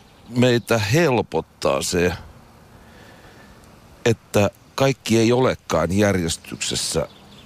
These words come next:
että lopultakin valitsee kaos, jota salaa olemme niin kuin mi-,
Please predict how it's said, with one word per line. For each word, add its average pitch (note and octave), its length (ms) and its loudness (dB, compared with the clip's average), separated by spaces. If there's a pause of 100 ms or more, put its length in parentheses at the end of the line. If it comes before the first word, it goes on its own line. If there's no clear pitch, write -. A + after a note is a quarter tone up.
(160)
että A#2 340 0
lopultakin G#2 760 0
valitsee A2 500 0
kaos, A#2 680 -2
jota B2 280 0
salaa B2+ 880 0 (1120)
olemme A2 300 2
niin G#2+ 180 0
kuin A2 200 0
mi-, B2 200 0